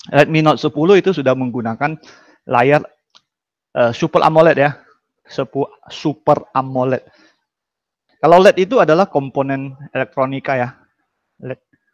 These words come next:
Jadi yang kecil, lampu-lampu, lampu kecil itu disusun-susun-susun sehingga membentuk layar dengan sangat banyak led ya.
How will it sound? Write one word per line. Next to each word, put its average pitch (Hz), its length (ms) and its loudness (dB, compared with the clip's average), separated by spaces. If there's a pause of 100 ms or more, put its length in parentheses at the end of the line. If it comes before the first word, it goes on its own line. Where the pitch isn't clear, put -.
(160)
Jadi 139 160 -12
yang 131 80 -14
kecil, 127 200 -12 (360)
lampu-lampu, 135 480 -6
lampu 135 320 -6
kecil 147 320 -8
itu 156 160 -6
disusun-susun-susun 139 1120 -10 (160)
sehingga 131 320 -10
membentuk 131 480 -8 (640)
layar 135 320 -4
dengan 131 240 -6
sangat 131 320 -6
banyak 135 320 0
led 139 160 -4
ya. 131 140 -8